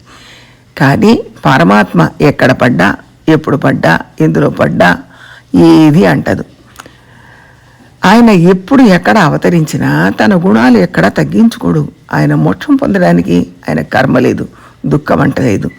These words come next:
ఆనంద స్వరూపుడు. కాబట్టి మోక్షం అనేది ఆయనకు అవసరం లేదు, వైకుంఠమే ఆయన సొంతం. సకల ప్రపంచం ఆయనదే, అంతటా ఆయన నిండి ఉన్నాడు, వ్యాపించి ఉన్నాడు. ఆత్మ లోపల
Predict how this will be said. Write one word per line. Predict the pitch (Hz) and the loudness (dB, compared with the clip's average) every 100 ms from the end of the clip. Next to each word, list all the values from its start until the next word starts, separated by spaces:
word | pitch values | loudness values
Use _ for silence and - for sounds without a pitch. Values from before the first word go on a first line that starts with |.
| - - - _ _ _ _ _ | -20 -20 -20 _ _ _ _ _
ఆనంద | - 160 226 285 269 233 | -2 2 4 4 2 2
స్వరూపుడు. | - 143 - - - - | 0 -2 -4 -10 -10 -4
కాబట్టి | 139 160 - 196 139 - _ _ _ _ - | -2 -2 -2 -2 -2 -6 _ _ _ _ -4
మోక్షం | 185 - 240 220 | -4 -2 0 2
అనేది | 175 151 139 - 139 | 4 2 0 0 -2
ఆయనకు | 135 135 - | -2 0 -2
అవసరం | 147 - 156 | -2 -4 -2
లేదు, | 143 143 - | -2 -4 -2
వైకుంఠమే | 143 175 - - 349 - | -2 0 -4 -2 -2 -2
ఆయన | - - | -2 -2
సొంతం. | 135 123 101 - - - _ - - - - - - _ - _ _ _ | -4 -4 -6 -10 -16 -20 _ -20 -20 -20 -20 -20 -20 _ -20 _ _ _
సకల | - 165 160 185 | -4 -2 0 0
ప్రపంచం | - 156 180 185 269 508 - _ _ _ 127 | 0 0 0 0 -4 -4 -18 _ _ _ 0
ఆయనదే, | 135 107 101 - - - - | 0 0 -2 -4 -6 -6 -4
అంతటా | 80 180 220 214 | -2 0 0 0
ఆయన | 147 135 - - - | 0 -2 -6 -12 -4
నిండి | 156 160 175 156 | -2 0 0 0
ఉన్నాడు, | 147 120 - - - | 0 -2 -6 -8 -4
వ్యాపించి | 131 - 117 - - | -4 -2 -6 -4 -8
ఉన్నాడు. | - - - - _ _ - - - - - - - _ 196 | -8 -8 -10 -16 _ _ -20 -20 -20 -20 -20 -20 -20 _ 0
ఆత్మ | 262 - 277 202 | 0 0 2 2
లోపల | 190 160 | 2 0